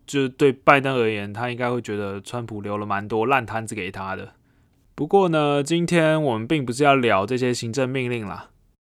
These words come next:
就要聊的其实是在拜登上任之前发生的一个大事件，也就是撩盖第一百期的图文内容：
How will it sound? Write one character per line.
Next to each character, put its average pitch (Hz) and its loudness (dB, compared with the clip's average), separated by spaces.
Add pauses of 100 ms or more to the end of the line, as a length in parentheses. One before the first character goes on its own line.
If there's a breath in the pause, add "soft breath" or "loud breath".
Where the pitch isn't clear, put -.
(340)
就 113 -2
要 127 0
聊 113 2
的 113 0
其 117 -2
实 117 -2
是 131 -4
在 117 2
拜 123 2
登 120 -2
上 139 2
任 139 -2
之 143 -4
前 107 -8
发 123 0
生 120 -6
的 113 -4
一 104 -6
个 110 -4
大 113 0
事 120 -6
件， - -4 (340)
也 139 -4
就 175 2
是 170 -4
撩 165 4
盖 156 4
第 147 -2
一 170 -6
百 101 -2
期 113 -8
的 107 -2
图 123 -6
文 135 -2
内 165 -2
容： 104 -4